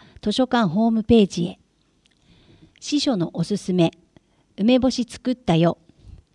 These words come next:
久方チャイルド。酸っぱいけど夏バテ予防に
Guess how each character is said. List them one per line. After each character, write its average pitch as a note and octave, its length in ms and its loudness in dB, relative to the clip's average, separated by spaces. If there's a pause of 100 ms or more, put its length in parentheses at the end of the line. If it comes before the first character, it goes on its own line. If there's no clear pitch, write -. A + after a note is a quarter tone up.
(320)
久 - 240 -4
方 B3+ 300 -2
チ - 120 -6
ャ A#3+ 120 2
イ - 20 0
ル F3 140 -2
ド。 - 180 -8 (1040)
酸 - 220 -12
っ - 20 -12 (120)
ぱ C#4+ 120 2
い C#4 80 0
け F#3 140 -2
ど D#3+ 180 -2
夏 F#3+ 280 -4
バ B3+ 140 2
テ B3 180 0
予 B3 120 -2
防 G#3+ 220 0
に E3 240 -2